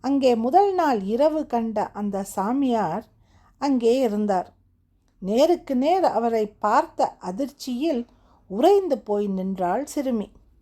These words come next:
நேற்று அந்தரத்தில் பேய் போல் மிதந்து கொண்டிருந்த உடம்பு இப்பொழுது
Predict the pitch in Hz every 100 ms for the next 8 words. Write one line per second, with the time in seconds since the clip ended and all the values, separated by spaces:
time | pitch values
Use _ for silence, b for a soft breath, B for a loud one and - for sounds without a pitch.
0 | _ _ _ b b b _ 233 294 311
1 | 294 - 214 269 453 427 403 - 277 214
2 | - 180 233 240 294 359 403 294 311 320
3 | 311 285 262 262 233 226 202 190 220 302
4 | 302 233 214 277 b b b b 339 359
5 | - 285 269